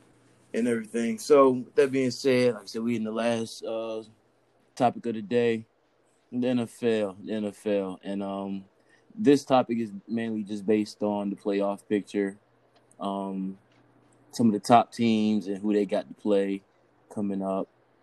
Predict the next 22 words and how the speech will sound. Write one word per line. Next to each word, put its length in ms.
and, 280
uh, 360
yeah, 320
let's 160
just, 260
let's, 200
let's, 320
let's, 260
let's 140
dive 280
right 200
into 400
it. 120
Um, 440
let's, 180
let's 160
start 240
in 60
the 220
A 60
F 80
C. 260